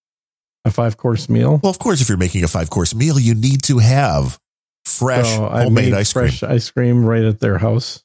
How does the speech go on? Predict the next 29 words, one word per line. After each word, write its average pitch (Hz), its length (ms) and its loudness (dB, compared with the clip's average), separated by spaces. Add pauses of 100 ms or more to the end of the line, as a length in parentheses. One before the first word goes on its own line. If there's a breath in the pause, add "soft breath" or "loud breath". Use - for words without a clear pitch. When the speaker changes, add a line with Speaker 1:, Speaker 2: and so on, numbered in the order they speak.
(100)
Speaker 2:
Made 98 220 2
Speaker 1:
Yeah. 151 40 2
Speaker 2:
with 135 180 2
love. 76 400 0 (540)
Speaker 1:
But, 131 420 -2
uh, 123 320 0
I've 220 180 -2
made 330 160 2
a 202 60 2
lot 156 140 2
of 151 80 0
different 151 320 0
flavors. 151 600 2
The, 147 260 0 (340)
the 143 80 2
trick - 380 -2
to 185 80 2
making 165 400 2
good 135 160 2
ice 117 260 0
cream 107 440 -4 (840)
is 139 240 2
you 139 100 4
have 156 320 0
to 156 100 0
start 131 680 -4 (920)
with 127 220 0
heavy 123 260 0
cream, 107 480 -4